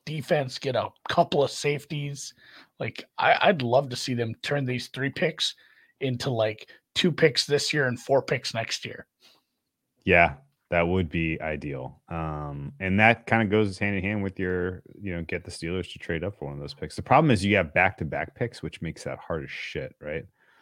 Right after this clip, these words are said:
Speaker 1: It is
Speaker 2: Like,
Speaker 1: weird.
Speaker 2: like, you don't, if you had a sandwich pick around someone that had an obvious need, then you have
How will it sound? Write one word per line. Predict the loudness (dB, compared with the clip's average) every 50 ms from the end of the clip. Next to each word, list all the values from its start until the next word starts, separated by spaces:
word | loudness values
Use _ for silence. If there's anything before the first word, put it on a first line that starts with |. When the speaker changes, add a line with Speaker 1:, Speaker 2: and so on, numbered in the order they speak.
| _ _ _ _ _ -10
Speaker 1:
It | -4 -2
is | 0 0 -2
Speaker 2:
Like, | -2 -6
Speaker 1:
weird. | -8 -8 -8 -8 -10 -14 _ _ _ -18 -16 -8 -4
Speaker 2:
like, | 0 0 0 0 -4 -6
you | -2 0 2 2
don't, | 4 4 4 4 4 0 _ _ _ -6
if | -6 -4 2
you | 6 8 10
had | 12 12 10 10
a | 6
sandwich | 4 0 -6 -8 -8 -4 2 4 4 4 4 2 0 -2 -4 -4
pick | 2 2 2 2 2
around | 0 2 2 2 0 -4
someone | -4 -4 -4 -2 -2 -2 -2 -4
that | -4
had | -2 0 0 0 0
an | -2
obvious | -4 -2 -2 -2 -2 -4 -4 -6 -6 -8
need, | -8 -6 -4 -4 -2 -2 -4 -4 -8 _ _ _ _ _ _
then | -6 -4 -2
you | 0 0 0
have | 0 0 0 -2 -4